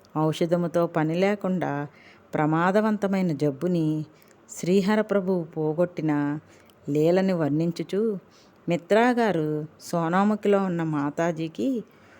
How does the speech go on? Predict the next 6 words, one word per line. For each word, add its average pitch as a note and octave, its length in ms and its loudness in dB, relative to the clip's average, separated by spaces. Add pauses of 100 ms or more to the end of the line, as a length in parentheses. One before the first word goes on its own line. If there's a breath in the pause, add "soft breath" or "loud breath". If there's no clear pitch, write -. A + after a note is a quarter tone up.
(180 loud breath)
ఒక F3 160 -2
లేఖలో E3 640 0
పంపిరి. D#3 560 -4 (1200 soft breath)
దాని E3+ 300 0
సారాంశమే F3 800 -4
ఇది. D3+ 280 -6